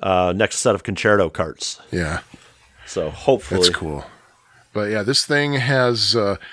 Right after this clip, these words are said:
Speaker 2: a little, uh, display on the front that tells you what rom you're playing.
Speaker 1: Oh,
Speaker 2: As
Speaker 1: right on the
Speaker 2: opposed to,
Speaker 1: cart.
Speaker 2: yeah, as opposed to an on-screen menu, which is probably why you need the external power. And, uh, this partic-, and, and the thing is, like,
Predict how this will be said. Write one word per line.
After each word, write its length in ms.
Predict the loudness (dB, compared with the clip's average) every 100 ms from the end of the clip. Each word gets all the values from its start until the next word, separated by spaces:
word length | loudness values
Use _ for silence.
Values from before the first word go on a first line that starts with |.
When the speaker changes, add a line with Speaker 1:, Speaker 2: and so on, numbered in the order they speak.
| -20 -18 -6
Speaker 2:
a 80 | -4
little, 500 | 2 4 4 2 0
uh, 120 | -4
display 720 | -2 0 0 0 2 4 4
on 180 | 2 -2
the 80 | -4
front 380 | -4 -4 -4 -4
that 180 | -4
tells 300 | -2 0 0
you 80 | -2
what 260 | -4 -4 -4
rom 500 | -4 -2 -2 -4 -6 -10
you're 320 | -8 -8 -8 -14
playing. 640 | -8 0 2 2 -4 -10 -14 -6
Speaker 1:
Oh, 300 | -2 0 -2
Speaker 2:
As 60 | 0
Speaker 1:
right 180 | 0 2
on 100 | 0
the 60 |
Speaker 2:
opposed 100 | 0
to, 40 | 0
Speaker 1:
cart. 240 | -2 -2
Speaker 2:
yeah, 140 | -2 -2
as 200 | 0 -2
opposed 280 | -2 -2 0
to 80 | 0
an 80 |
on-screen 460 | 2 2 0 -2 0
menu, 260 | 0 0 -2
which 140 | -4
is 80 | -6
probably 640 | -8 -2 0 0 0 0
why 240 | 2 4 2
you 100 | 0
need 160 | -2
the 120 | -2 -4
external 480 | -2 -4 -4 -6
power. 640 | -8 -6 0 2 2 -2 -8 -12 -16 -14 -16 -18 -18 -2
And, 260 | 0 2 2
uh, 140 | 0
this 260 | 0 0 0
partic-, 480 | 0 -2 -2 -2
and, 180 | 0 0
and 120 | 0 0
the 60 |
thing 160 | 0 2
is, 160 | 2
like, 200 | 2 -2